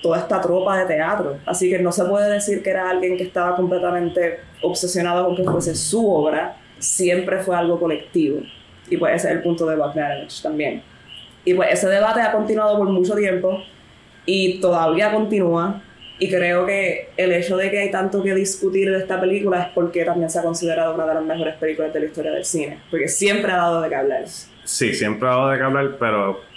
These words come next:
Speaker 2: al, al final del comentario de Roger Ebert,
Speaker 1: Ajá.
Speaker 2: él, él menciona esto, "Sí, esta película siempre sale en estas listas,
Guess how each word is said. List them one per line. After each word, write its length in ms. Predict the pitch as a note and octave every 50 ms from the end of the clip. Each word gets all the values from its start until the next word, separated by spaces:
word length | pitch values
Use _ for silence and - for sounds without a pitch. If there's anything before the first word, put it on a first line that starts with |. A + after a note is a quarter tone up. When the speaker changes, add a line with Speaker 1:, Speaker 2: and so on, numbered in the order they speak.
| - - - - - - - - - -
Speaker 2:
al, 300 | - A2 A#2+ A#2 A#2 A2+
al 160 | A2+ C3 C#3
final 440 | C3 - D3 C3+ C3 C3 B2+ C3+ C#3
del 160 | D#3+ D#3 D#3
comentario 440 | - E3+ D#3+ D#3+ D#3 D3+ D#3 D#3 D#3
de 60 | D3+
Roger 340 | D3+ D3+ D3+ D3+ D3 D3 D#3
Ebert, 240 | D3 C#3 A#2 G#2+ G#2
Speaker 1:
Ajá. 280 | A#2+ - - - - A#2+
Speaker 2:
él, 140 | A#2 A#2 A#2
él 140 | A#2 A#2 A#2
menciona 760 | A#2 B2+ C3 C3 C3 - C#3 C3 C3+ B2+ A#2 G#2+ G2 F2+ - - - - - - - - - - - - -
esto, 560 | A#2 A2+ G#2+ - - - B2 A2 G#2+ G#2+ G#2+
"Sí, 240 | - - F3 F3 F3
esta 220 | D3+ - D3+ D#3
película 220 | D3+ D#3+ D#3+ E3+ D#3
siempre 280 | D3 E3+ D#3+ D#3 E3+
sale 240 | C#3 D#3+ D#3+ D#3+ D#3
en 60 | D#3+
estas 240 | D3 - - D#3+ C#3 D3+
listas, 420 | E3+ E3 D3+ - - - C#3 B2+